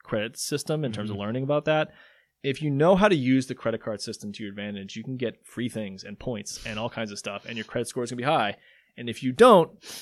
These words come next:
Speaker 1: they will be taking advantage
Speaker 2: Hell
Speaker 1: of
Speaker 2: yeah.
Speaker 1: you. You know what I mean? Uh,
Speaker 2: Mm-hmm.
Speaker 1: with high interest rates and, you know, the minimum monthly payment and that
Speaker 2: Mm-hmm.
Speaker 1: kinda stuff, right?
Speaker 2: Yep.
Speaker 1: Um,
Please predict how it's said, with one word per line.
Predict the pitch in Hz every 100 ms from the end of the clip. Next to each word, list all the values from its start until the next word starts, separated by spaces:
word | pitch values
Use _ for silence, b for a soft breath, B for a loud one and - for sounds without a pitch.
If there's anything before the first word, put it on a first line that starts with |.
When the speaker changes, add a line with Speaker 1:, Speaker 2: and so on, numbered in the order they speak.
| B B B
Speaker 1:
they | 101 104 131
will | 170 160
be | 147 139
taking | 147 131 131
advantage | 117 113 120
Speaker 2:
Hell | 101
Speaker 1:
of |
Speaker 2:
yeah. | 98 95
Speaker 1:
you. | - _
You | 110
know | 107
what |
I | 104
mean? | 107 110 _ -
Uh, |
Speaker 2:
Mm-hmm. | 113 110 107
Speaker 1:
with | 110
high | - 117
interest | 104 104 107 -
rates | 95 95 - -
and, | 110 101 98 95 98
you | 104
know, | 95
the | 98
minimum | 98 101 104 101 107
monthly | 104 -
payment | 131 131 113 98 _
and | 110 101 98 101
that | 98
Speaker 2:
Mm-hmm. | 110
Speaker 1:
kinda | 110
stuff, | 101 - 98 -
right? | 107
Speaker 2:
Yep. | 117 - b b b b
Speaker 1:
Um, | 120 123 120 113